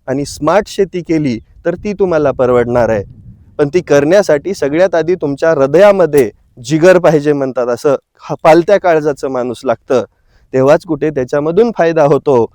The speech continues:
आणि असंख्य शेतकरी आता बदलत आहेत. त्याच्या कपड्यावरून त्याची लायकी ठरवली जाते, म्हणून तर कपडे बदलायचेत ना.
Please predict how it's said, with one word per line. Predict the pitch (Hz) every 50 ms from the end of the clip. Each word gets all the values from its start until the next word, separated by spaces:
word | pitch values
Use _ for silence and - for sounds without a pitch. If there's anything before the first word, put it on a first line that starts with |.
| _ _ _ _ _ _ -
आणि | 214 240
असंख्य | 254 214 170 - - 247 262 277 240 254 233
शेतकरी | - - 208 185 - 208 202 196 196
आता | 170 160 - 165
बदलत | 151 143 135 123 147 156 143 131 -
आहेत. | 123 107 104 117 101 - - - - - -
त्याच्या | - 127 120 151 147 -
कपड्यावरून | - 139 - - 170 185 185 190 190 202 202
त्याची | 190 180 160 - - 160 143
लायकी | 147 139 156 156 - 214
ठरवली | 202 - 202 180 180 180 180 175 165
जाते, | 160 160 151 - 175 160 147 123 - - _ _ _
म्हणून | 127 135 139 156 175 190
तर | 180 185 170
कपडे | - 151 131 - 143 131
बदलायचेत | 127 123 120 117 120 113 110 - 113 110 107
ना. | 139 147 123